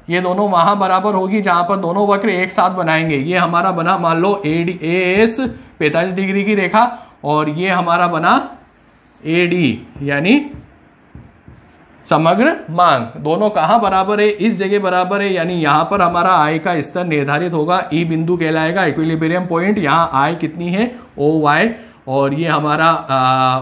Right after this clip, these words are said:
उपभोग plus investment यानी एडी और, आ, उपभोग plus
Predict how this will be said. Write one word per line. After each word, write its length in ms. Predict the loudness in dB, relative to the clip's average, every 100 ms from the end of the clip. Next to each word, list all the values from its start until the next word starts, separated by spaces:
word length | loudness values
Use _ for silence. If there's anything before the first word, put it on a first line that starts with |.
| -4
उपभोग 640 | -6 -4 -2 -2 -4 -4
plus 420 | -2 0 -2 -6 -6
investment 800 | -4 -2 -2 -4 -4 -2 -2 -2 -8 -20 -20 -14 -4
यानी 200 | 0 0 0 -2
एडी 420 | 0 2 0 0 -6 -14 -4
और, 300 | 0 0 0 -4 -4
आ, 400 | 0 2 2 0
उपभोग 540 | -2 -4 -2 -2 -2 -2
plus 460 | -2 0 -2 -8